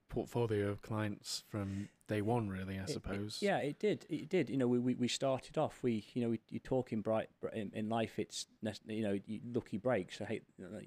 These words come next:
Speaker 2: I mean, I, I do believe sometimes you make your own luck. I think you have to, you make your own luck, um, um, within reason. Um, but I was given, you know, St Andrews. So we, we had a phone call from St Andrews. This was in the late nineties, and that was a big project for us as a business.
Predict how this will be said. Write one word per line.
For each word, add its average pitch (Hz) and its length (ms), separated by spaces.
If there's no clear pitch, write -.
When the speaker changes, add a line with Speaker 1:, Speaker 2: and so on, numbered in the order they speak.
Speaker 2:
I - 60
mean, 110 160
I, 107 80
I - 20
do 104 140
believe 104 240
sometimes 104 280
you 107 80
make 107 200
your 95 100
own 87 140
luck. 101 240
I - 20
think 104 220
you 98 80
have 98 140
to, 104 60
you 98 100
make 98 180
your 95 100
own 90 140
luck, 95 240
um, 98 200
um, 98 240
within 101 240
reason. 92 340
Um, 110 320
but 127 200
I 113 180
was 110 160
given, 107 560
you 110 80
know, 101 200
St - 200
Andrews. 113 340
So 104 120
we, 101 120
we 98 100
had 101 140
a 95 40
phone 104 180
call 101 160
from - 180
St - 160
Andrews. 117 440
This - 140
was 98 180
in 95 100
the 98 80
late 104 200
nineties, 107 440
and 98 120
that 104 140
was 98 80
a 95 60
big 98 260
project - 480
for - 100
us 92 120
as 92 80
a - 20
business. 101 480